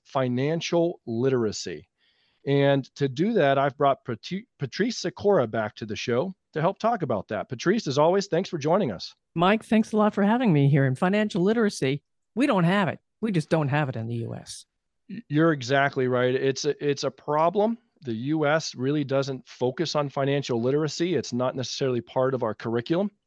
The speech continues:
Speaker 1: i-, in high school. I think it should be. And it's something I try and relay to my clients that hopefully the more you know about these topics, the better off your own wealth plan is gonna be. And so it's something that's very important. And I'm glad that you're here to talk about it with us.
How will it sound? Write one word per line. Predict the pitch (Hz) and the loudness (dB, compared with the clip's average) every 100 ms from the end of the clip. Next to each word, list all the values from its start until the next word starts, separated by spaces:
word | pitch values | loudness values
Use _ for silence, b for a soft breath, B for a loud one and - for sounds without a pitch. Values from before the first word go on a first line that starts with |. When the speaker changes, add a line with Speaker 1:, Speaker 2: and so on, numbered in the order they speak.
| _ | _
Speaker 1:
i-, | 120 | -4
in | 113 127 113 | -2 -2 -2
high | 110 135 | -2 -4
school. | - 175 190 | -2 0 0
I | 113 | 0
think | 117 104 | -2 -6
it | 90 | -8
should | - 139 | -2 -2
be. | 160 208 b b b b - | 0 -2 b b b b -2
And | 139 | 0
it's | 147 - | 2 4
something | 180 175 160 | 2 4 2
I | 160 | 2
try | - 165 | 2 2
and | 147 | 2
relay | 143 143 | 2 4
to | 147 | 4
my | 139 | 2
clients | 127 139 135 147 - | 0 0 0 0 -2
that | 123 110 | -6 -2
hopefully | 139 135 139 139 131 b b b 127 | -2 -2 0 0 0 b b b -6
the | 127 | 0
more | 139 196 | 2 2
you | 202 160 | 4 2
know | 147 160 | 4 4
about | 170 160 151 | 4 2 2
these | 160 | -2
topics, | - 151 156 170 - | 0 -2 -2 -6 -6
the | 117 | -4
better | 127 139 139 | 0 2 4
off | 131 131 117 | 4 2 0
your | 131 143 - | 0 0 -2
own | 131 147 139 | -2 0 0
wealth | 123 131 - | 2 0 -2
plan | 135 127 | -4 -4
is | 113 | -4
gonna | 127 110 | -4 -4
be. | 113 98 90 | -4 -4 -6
And | 95 | -8
so | - 107 110 | -6 -6 -6
it's | 120 117 - | -8 -8 -4
something | 160 160 | -4 -2
that's | 135 113 | -4 0
very | 139 135 | 2 2
important. | - 127 131 127 123 | 2 -2 0 -4 -4
And | 104 | -4
I'm | 107 | -4
glad | 107 127 143 | -2 0 0
that | 139 | -2
you're | 120 | -2
here | 113 151 | 0 0
to | 160 | 0
talk | - 208 151 | -2 -4 -2
about | 95 | -2
it | 92 | -2
with | 90 | -6
us. | 85 - | -10 -16